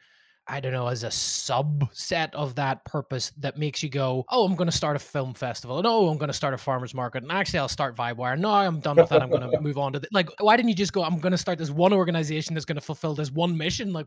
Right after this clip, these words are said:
Speaker 1: just share with me a little bit about your journey through those various organizations.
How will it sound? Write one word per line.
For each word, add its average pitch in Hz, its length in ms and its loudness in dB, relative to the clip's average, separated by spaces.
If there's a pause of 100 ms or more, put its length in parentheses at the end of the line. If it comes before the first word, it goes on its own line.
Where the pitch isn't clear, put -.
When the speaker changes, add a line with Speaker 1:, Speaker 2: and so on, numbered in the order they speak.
(100)
Speaker 1:
just - 180 -8
share 165 200 -4
with 160 120 -6
me 160 80 -4
a 147 40 -4
little 143 180 -6
bit 143 100 -6
about 135 260 -8
your 135 100 -10
journey 135 380 -10
through 135 220 -12
those 127 260 -12
various 123 420 -8
organizations. 123 920 -12